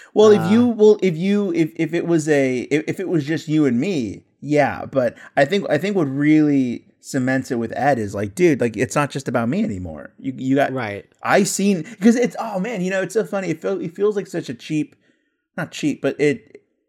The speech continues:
Speaker 1: just jokey reasons why Ed is there.
Speaker 2: Mm-hmm.
Speaker 1: But then it's also Ed for the first time maybe gets to see, like, "Oh wow, these two kids really love each other.
Speaker 2: Yeah.
Speaker 1: This might be more important than me."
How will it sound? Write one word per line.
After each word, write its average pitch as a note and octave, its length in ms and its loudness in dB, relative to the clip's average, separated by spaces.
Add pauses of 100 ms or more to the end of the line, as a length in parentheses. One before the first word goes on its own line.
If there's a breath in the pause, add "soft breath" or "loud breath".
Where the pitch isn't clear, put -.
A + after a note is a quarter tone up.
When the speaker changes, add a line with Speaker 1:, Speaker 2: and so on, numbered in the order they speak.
(180)
Speaker 1:
just C3+ 260 -6
jokey E3+ 460 0
reasons A2+ 420 -4
why G#2+ 280 -4
Ed A2 180 -6
is G2 180 -4
there. F#2 460 -10 (540)
Speaker 2:
Mm-hmm. A#2+ 180 -12
Speaker 1:
But D3+ 180 0
then A#3 200 4
it's G#3+ 100 -4
also F#3 360 2
Ed F3 260 2
for F#3+ 100 -8
the E3 100 -4
first F3+ 340 -4
time F3+ 220 -2
maybe C#3 220 2
gets C#3 240 0
to C3+ 120 0
see, C3 400 -2
like, A#2+ 220 -4
"Oh A3 180 4
wow, E3 200 4
these C#3 200 -2
two D#3 200 -4
kids B2+ 320 -4
really A2 220 -4
love A#2 200 -4
each - 200 -4
other. F#2+ 340 -6 (720)
Speaker 2:
Yeah. G#3+ 580 2
Speaker 1:
This E3 200 0
might A#3+ 200 4
be A3 100 6
more E3+ 180 4
important G#3 480 2
than G2 180 -6
me." C2 220 -12